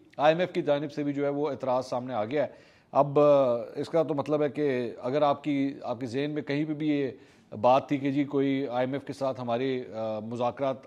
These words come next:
आगे चल के कोई कामयाब हो जाएंगे, मुश्किल ही लग रहा है। इसके अलावा, अ, Google ने एक नया काम किया है, अ, पिछले चौबीस घंटे में। उन्होंने, अ, अपना जो डूडल है, अ, उसको पेश किया। डूडल basically जो Google का अपना जो साइन होता है जब आप google dot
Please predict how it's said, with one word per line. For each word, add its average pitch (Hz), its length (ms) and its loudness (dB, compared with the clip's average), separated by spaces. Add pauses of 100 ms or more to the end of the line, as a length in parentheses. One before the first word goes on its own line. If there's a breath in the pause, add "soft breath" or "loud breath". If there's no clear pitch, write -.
आगे 117 200 -2
चल 127 160 -6
के 127 100 -8
कोई 127 140 -6
कामयाब 120 420 -2
हो 117 120 -4
जाएंगे, 131 320 0 (440 soft breath)
मुश्किल 131 320 -2
ही 123 60 0
लग 95 200 0
रहा 87 100 -4
है। 85 80 -10 (600 loud breath)
इसके 190 180 4
अलावा, 214 300 12 (1120)
अ, 170 120 6
Google 226 460 6
ने 143 220 2 (160)
एक 165 240 0
नया 165 280 6
काम 175 280 2
किया 156 240 4
है, 160 240 4
अ, 143 160 -10
पिछले 131 640 -4
चौबीस 139 320 0
घंटे 147 260 -2
में। 165 140 -4
उन्होंने, 160 560 -2 (400 soft breath)
अ, 135 220 2
अपना 160 300 -2
जो 156 180 4
डूडल 170 460 6
है, 127 240 4 (180)
अ, 123 560 4
उसको 160 260 -2
पेश 156 280 -2
किया। 175 120 0
डूडल 175 320 4
basically 170 560 0
जो 151 220 2
Google 143 340 -2
का 151 60 4
अपना 151 240 -2
जो 143 320 -2
साइन 139 320 -6
होता 147 180 -2
है 143 60 -2
जब 139 80 0
आप 120 180 -2
google 139 240 -2
dot 135 140 -2